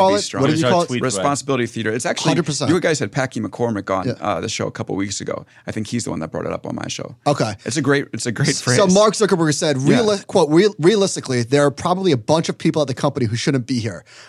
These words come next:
Speaker 1: Oh, it's funny how you say that when the stock's down fifty-eight percent.
Speaker 2: Right.
Speaker 1: Uh, Reed Hastings said,
Speaker 3: <laughs> It's a
Speaker 1: "If"
Speaker 3: bunch of companies and people at every company that
Speaker 1: Reed
Speaker 3: shouldn't be there.
Speaker 1: Hastings said, "If you'd find it hard to support our content breadth,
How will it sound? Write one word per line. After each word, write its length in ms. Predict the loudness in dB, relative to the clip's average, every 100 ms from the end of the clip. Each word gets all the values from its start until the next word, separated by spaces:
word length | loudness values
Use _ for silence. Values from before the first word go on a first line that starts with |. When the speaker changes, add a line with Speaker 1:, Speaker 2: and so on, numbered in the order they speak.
| -4
Speaker 1:
Oh, 60 | -2
it's 120 | 0
funny 180 | 0 2
how 80 | 2
you 80 | 0
say 140 | 0
that 60 | 0
when 80 |
the 40 | -2
stock's 280 | -4 -4 -4
down 100 | -4
fifty-eight 460 | -2 -2 0 -2
percent. 360 | 0 2 0 -4 -16 -20 -6 0
Speaker 2:
Right. 100 | 2
Speaker 1:
Uh, 40 |
Reed 180 | 4 4
Hastings 400 | 4 2 0 -2
said, 300 | 0 0 -2 -8
Speaker 3:
<laughs> 100 | -4
It's 140 | 2
a 40 | 4
Speaker 1:
"If" 60 |
Speaker 3:
bunch 200 | 4 2
of 80 | 0
companies 380 | -2 -2 0 0
and 280 | -2 -4 -2
people 260 | -2 2 2
at 80 |
every 220 | 2 0 -4
company 320 | -4 -4 0
that 60 |
Speaker 1:
Reed 140 | 2 4
Speaker 3:
shouldn't 140 | 4
be 60 | 4
there. 80 | 2
Speaker 1:
Hastings 460 | -2 -2 -2 -4
said, 320 | -2 0 0 0
"If 180 | 0 2
you'd 140 | 2
find 260 | 2 2 2
it 80 |
hard 320 | -2 2 2 2
to 80 |
support 400 | -4 -2 0 0
our 220 | 2 2 2
content 520 | -2 -2 -2 -4 -4
breadth, 400 | -6 -6 -10